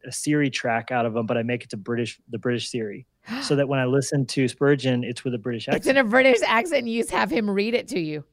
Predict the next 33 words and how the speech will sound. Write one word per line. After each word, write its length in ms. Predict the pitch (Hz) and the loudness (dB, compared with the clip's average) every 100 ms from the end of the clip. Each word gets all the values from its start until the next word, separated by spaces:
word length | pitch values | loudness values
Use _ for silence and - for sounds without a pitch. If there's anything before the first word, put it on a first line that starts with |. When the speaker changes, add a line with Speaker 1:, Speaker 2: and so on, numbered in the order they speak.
| _ _ _ _ _ - | _ _ _ _ _ -6
Speaker 1:
Yeah, 200 | 143 214 | 0 0
'cause 180 | - 156 | 0 0
you 80 | 170 | 0
can 140 | 165 | -2
tell, 300 | - 180 196 - | 2 4 4 2
it, 200 | 165 151 | -2 2
basically, 320 | 185 190 156 | 0 2 0
here's 140 | 147 151 | 0 2
a 40 | |
little 180 | 143 127 | 2 4
life 200 | 123 117 | 2 0
hack. 200 | 113 107 | -4 -6
So 240 | - 139 117 - - - | -2 -2 -2 -10 -10 -6
you 100 | 135 | -6
can 140 | 139 | -4
take 280 | - 160 151 | 0 0 0
anything 640 | 151 143 175 - 170 170 165 | -4 -2 -2 -2 -2 -2 -4
into 220 | 139 143 | -6 -8
Pages, 600 | 120 110 98 110 127 - _ - | -4 -4 -4 -6 -6 -12 _ -6
and 120 | 131 | -2
then 120 | 127 | -2
you 100 | 120 | -4
can 160 | - 135 | -8 -10
convert 460 | - 123 123 139 | -8 -6 -4 -4
the 80 | 143 | -6
Pages 460 | 117 - 147 139 127 | -10 -4 -4 -4 -6
file 460 | - 113 113 113 110 | -4 -2 -2 -2 -4
into 380 | 123 113 131 120 | -8 -6 -2 -2
an 120 | 113 123 | -4 -4
iTunes 480 | 135 135 120 104 - _ - | -6 -4 -6 -6 -10 _ -8
M 80 | 113 | -6
P 140 | 120 | -8
three, 460 | - 165 147 123 | -4 -2 0 -2